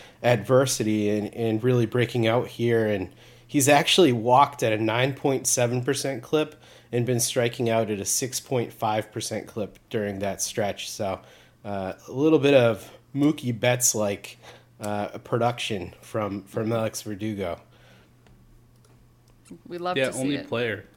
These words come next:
Speaker 3: only player on the roster there that has more walks than strikeouts in the last seven games.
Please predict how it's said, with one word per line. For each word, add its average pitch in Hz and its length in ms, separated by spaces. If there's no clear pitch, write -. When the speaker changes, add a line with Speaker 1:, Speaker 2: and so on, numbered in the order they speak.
Speaker 3:
only 113 200
player 110 240
on 98 80
the 95 100
roster 95 380
there 92 280
that 95 160
has 92 300
more 98 160
walks 95 240
than 95 100
strikeouts 85 440
in - 60
the 78 60
last 87 200
seven 95 180
games. - 300